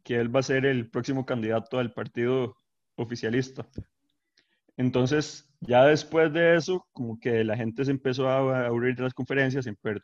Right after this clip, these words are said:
empezó a hartar de ver las caras y lo quitaron, porque después llega el día de mañana las elecciones y la gente va a decir, "Ya no queremos más a,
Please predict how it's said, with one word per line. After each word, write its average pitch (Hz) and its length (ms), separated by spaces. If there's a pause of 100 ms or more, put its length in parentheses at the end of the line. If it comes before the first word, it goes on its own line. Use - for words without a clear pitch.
(120)
empezó 107 320
a 117 40
hartar 117 300
de 127 100
ver 127 100
las 131 160
caras 131 420 (380)
y 131 140
lo 123 100
quitaron, 120 600 (260)
porque 113 280
después 113 300
llega 139 280
el 143 100
día 147 120
de 147 40
mañana 147 320
las 147 140
elecciones 147 480
y 113 40
la 107 80
gente 110 200
va 120 60
a - 20
decir, 123 260
"Ya 113 140
no 117 100
queremos 117 260
más 117 200
a, 110 200